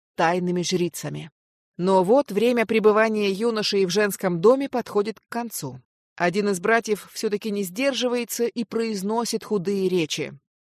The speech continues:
Сели завтракать, а один из них и говорит: "Седня моя жена прибудет по вечеру, я с ней блуд сотворю". Францель на то сказал: "Брат, когда выразил худые речи,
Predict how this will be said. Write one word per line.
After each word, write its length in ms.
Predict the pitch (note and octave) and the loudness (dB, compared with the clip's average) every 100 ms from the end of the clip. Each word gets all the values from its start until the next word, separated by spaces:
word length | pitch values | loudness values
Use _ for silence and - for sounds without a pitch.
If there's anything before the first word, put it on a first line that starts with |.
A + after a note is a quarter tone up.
| _ _ _ | _ _ _
Сели 400 | - A#3+ A#3+ A3+ | -6 0 2 2
завтракать, 640 | G3+ B3 B3+ F#3+ E3+ D#3 - | 2 0 0 -4 -4 -6 -2
а 160 | G#3 G3+ | 0 0
один 240 | G3 A#3+ | 0 -2
из 180 | A3 G3+ | -2 -2
них 200 | G#3+ G#3 | -2 0
и 40 | |
говорит: 640 | F#3+ F#3+ F#3 F#3 D3+ - _ _ _ | 2 2 2 0 -4 -10 _ _ _
"Седня 480 | - A3+ A#3 G#3 G#3+ | -4 0 0 0 0
моя 320 | G3 G3+ A3 | 0 2 2
жена 320 | G3+ G#3 G#3 | 2 0 0
прибудет 580 | - G3 F#3+ C4 A#3 - | 0 0 0 0 -2 0
по 140 | G3+ | 0
вечеру, 540 | G3 F#3 - D3+ D3 - _ _ | 2 0 -2 -4 -6 -12 _ _
я 300 | F#3 F3+ G3 | -4 0 0
с 80 | G#3 | 0
ней 200 | G#3 G3+ | -2 -2
блуд 340 | E3 E3+ F#3 - | 0 2 2 0
сотворю". 600 | F3+ D#3+ E3 D#3 C#3+ - _ _ _ | -6 -2 0 0 -4 -8 _ _ _
Францель 500 | - F3 F3+ F3+ F#3+ | -4 0 0 0 -2
на 140 | F3+ F3+ | 0 0
то 160 | F#3+ | -2
сказал: 500 | F3+ G3 F3+ F3 D#3+ - _ - | -2 0 0 2 0 -4 _ -8
"Брат, 460 | E3+ F3+ D#3 - | -2 2 0 -2
когда 360 | F3+ D#3+ E3 E3+ | -2 0 2 2
выразил 520 | F#3 G3+ F3+ E3+ E3 | 2 2 0 -2 -4
худые 500 | - F3 F#3 F3 D#3+ | -2 -2 0 -2 0
речи, 480 | E3+ A#3+ - D#3 | -2 -2 -4 -6